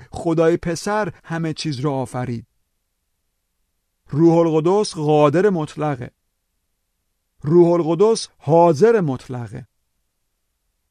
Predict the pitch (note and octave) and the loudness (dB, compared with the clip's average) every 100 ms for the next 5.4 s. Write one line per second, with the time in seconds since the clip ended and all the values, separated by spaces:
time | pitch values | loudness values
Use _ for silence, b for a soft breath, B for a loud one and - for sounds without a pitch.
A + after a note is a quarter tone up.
0 | _ _ _ _ _ _ _ _ _ _ | _ _ _ _ _ _ _ _ _ _
1 | - D#3 D#3 E3 F#3+ F#3 F#3 F#3 F3+ D#3+ | -6 -4 -4 -4 -4 -4 -4 -6 -6 -4
2 | D3+ E3 F#3+ E3 D3+ E3+ F#3+ E3+ D#3+ - | -4 -4 -4 -4 -2 -2 -2 -4 -6 -8
3 | D3 C#3+ C3+ C#3 C3+ D3+ F3+ F#3 _ _ | -8 -4 -4 -4 -4 -2 -2 -4 _ _
4 | _ _ _ _ _ - E3+ E3+ D#3 F#3+ | _ _ _ _ _ -8 -4 -2 2 2
5 | F3+ - A#3 F#3 | 2 2 0 0